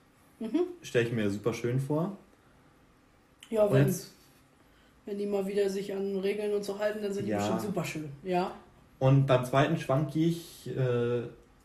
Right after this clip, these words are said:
Speaker 2: U S A oder Asien. Beziehungsweise Australien.
Speaker 1: Mhm.
Speaker 2: Ich glaub, Australien würde ich gehen. Irgendwie Sydney oder so.
Speaker 1: Koala-Babys aufpäppeln oder so.
Speaker 2: Genau, bisschen
Speaker 1: Ja.
Speaker 2: mit den Kängurus rumhüpfen.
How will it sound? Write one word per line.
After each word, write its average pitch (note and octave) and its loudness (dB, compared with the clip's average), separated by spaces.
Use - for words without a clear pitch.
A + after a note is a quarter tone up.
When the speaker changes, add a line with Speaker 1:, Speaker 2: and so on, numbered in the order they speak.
Speaker 2:
U C3 0
S - 0
A D3 0
oder C3+ 4
Asien. F2+ -2
Beziehungsweise G2+ -4
Australien. F2+ -6
Speaker 1:
Mhm. A#3 2
Speaker 2:
Ich A#3 0
glaub, - 0
Australien G2 -2
würde F2+ -2
ich - -12
gehen. F#2 -6
Irgendwie F#2+ -4
Sydney - -8
oder F#2 -4
so. F#2+ -8
Speaker 1:
Koala-Babys G3 4
aufpäppeln F3+ -2
oder E3+ -4
so. E3 -4
Speaker 2:
Genau, F#2+ -4
bisschen G#2 -4
Speaker 1:
Ja. F#2+ 0
Speaker 2:
mit F#2+ -4
den - -12
Kängurus G2 -4
rumhüpfen. G2+ -6